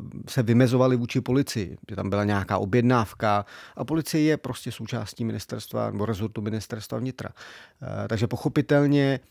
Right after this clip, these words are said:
eh, ta paranoja politiků, že se jejich politický oponenti snaží, eh, snaží zneužít,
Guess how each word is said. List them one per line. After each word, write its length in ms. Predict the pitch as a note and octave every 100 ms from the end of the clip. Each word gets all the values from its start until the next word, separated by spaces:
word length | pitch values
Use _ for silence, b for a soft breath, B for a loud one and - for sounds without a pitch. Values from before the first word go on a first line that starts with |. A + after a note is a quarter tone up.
| b b -
eh, 40 | - G2 G2 G2 F#2 - _
ta 360 | A#2 A2 G2+ - _ _ _ _ _ _ -
paranoja 520 | C3 D#3+ D3+ B2+ G#2+
politiků, 760 | - G#2+ A2 - G#2 G2+ F2 -
že 280 | G#2+ G2+ G#2
se 460 | - - A2+ A2 G2+
jejich 360 | G#2+ A#2+ C3 -
politický 580 | A#2 A2+ G#2+ - - -
oponenti 720 | G2+ A#2 A2 G#2+ - F#2 E2
snaží, 680 | - A#2 A2 G2+ A#2 A#2 A#2+ B B B _
eh, 240 | G#2 G2 -
snaží 600 | - G#2+ G2+ A2 A2+ A2+
zneužít, 640 | G#2+ G#2+ B2 G2 G#2+ G#2+